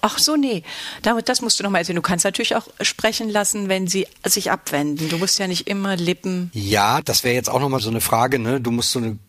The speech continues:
Speaker 2: bestimmtes Repertoire an filmischen Mitteln verstehen. Also was ist ein Off?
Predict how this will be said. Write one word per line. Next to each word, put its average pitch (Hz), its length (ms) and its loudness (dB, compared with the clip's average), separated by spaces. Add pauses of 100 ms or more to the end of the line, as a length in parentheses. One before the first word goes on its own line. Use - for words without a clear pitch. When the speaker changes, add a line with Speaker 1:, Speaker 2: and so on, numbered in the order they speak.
Speaker 2:
bestimmtes - 840 0
Repertoire 117 640 0
an 110 320 -2 (500)
filmischen 143 540 2
Mitteln 127 500 0
verstehen. 120 840 0
Also 113 280 0
was 113 140 2
ist - 240 -2
ein 104 160 -6
Off? - 460 0